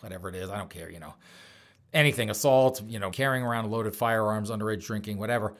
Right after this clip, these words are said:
Ah, misdemeanor, you know, you do a little bit of, uh, community service, you're done, fine, it's okay, don't worry about it. But now they're starting to throw out some felonies. And, uh, in Oklahoma, you show up with a fake I D,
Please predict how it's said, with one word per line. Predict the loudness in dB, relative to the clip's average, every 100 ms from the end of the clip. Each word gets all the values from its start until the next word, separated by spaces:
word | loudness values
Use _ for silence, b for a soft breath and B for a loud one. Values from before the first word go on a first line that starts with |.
| b b b _
Ah, | -4 -2
misdemeanor, | -2 -6 -4 -4 -4 -4
you | -6
know, | -6
you | -6 -6
do | -4
a | -4
little | -4
bit | -6 -8
of, | -8 -8
uh, | -6 -6 -8
community | -4 -4 -4
service, | -6 -8 -10
you're |
done, | -14 -16
fine, | -18 -18
it's | -20
okay, | -20 -20 -20
don't | -16
worry | -14
about | -14 -14
it. |
But | -16 -8
now | -2 2 4
they're | 2
starting | -2 -6 -6
to | -8
throw | -10
out | -10
some | 0
felonies. | 2 4 2 -2 B B B B B B B
And, | 4 4 6
uh, | 8 8 8
in | 2
Oklahoma, | -4 -2 6 8 10 8 4 _ -12
you | -10
show | -2 0
up | 0
with | -4
a |
fake | -2 0 2
I | 2 0
D, | -2 -2 -2